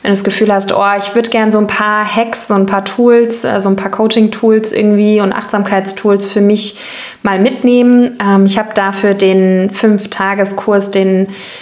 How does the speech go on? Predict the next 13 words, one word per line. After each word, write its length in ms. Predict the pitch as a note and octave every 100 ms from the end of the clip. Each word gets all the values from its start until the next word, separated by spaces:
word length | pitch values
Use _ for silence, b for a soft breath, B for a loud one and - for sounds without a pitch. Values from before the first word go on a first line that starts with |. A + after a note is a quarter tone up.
| B
Starken 400 | - G#3 G3 G3+
Ich-Mini-Kurs 760 | A3 A3 C4+ D4 C4 B3 A3+ A3+
entwickelt. 960 | G#3+ G3 G#3+ G#3+ G#3+ G3+ G3 G3 G3 -
Ähm, 380 | G3 F#3+ F#3+ G3
das 160 | F#3+
sind 180 | G3 G3
fünf 460 | - - C4 C4 -
Coaching-Videos, 1800 | G#3+ G#3 A3 A3 G#3+ G#3 G3+ G#3 A3 F#3+ F#3+ A#3 B3 A#3+ A#3+ B3 C4 -
also 220 | G#3 F#3+
du 60 | F#3
bekommst 300 | F#3+ F#3 F#3+
den 100 | F3
Zugang, 600 | - C4 A#3+ A3 A3